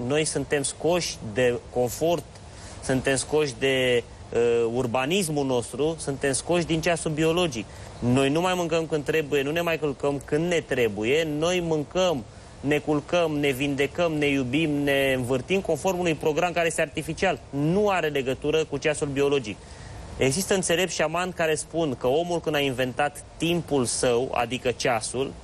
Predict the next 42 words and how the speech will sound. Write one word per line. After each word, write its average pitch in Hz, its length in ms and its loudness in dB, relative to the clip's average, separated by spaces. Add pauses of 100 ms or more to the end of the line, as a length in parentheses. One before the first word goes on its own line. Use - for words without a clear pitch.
(320)
a 156 100 -2
început 151 320 0
prima 160 260 0
ceartă 147 360 -2
cu 135 80 -4
natura. 131 400 0 (580)
Pentru 123 280 0
că 123 100 2
ceasul 165 480 -2 (280)
biologic 131 560 0
uman 143 360 0 (220)
nu 175 100 0
corespunde 131 840 0 (420)
ceasului 143 640 0 (280)
biologic 123 520 2
planetar. 120 600 0 (1040)
Pentru 135 240 0
că 135 80 0
există 143 320 0
alte 156 200 0
interese, 147 460 0
ca 120 120 -2
oamenii 135 220 0
să 123 80 -8
se 127 100 -4
scoale, 131 400 0 (180)
să - 140 -2
ajungă 117 280 0
la 123 80 2
serviciu, 147 540 -2 (280)
ca 131 140 2
oamenii 139 380 0
să 135 140 -2
muncească, 135 500 0
să 135 140 -2
facă, 139 360 0
să 131 140 -2
dreagă, 131 400 0
să 131 140 -4
nu 131 140 0
știu 131 160 -2
ce. 123 220 2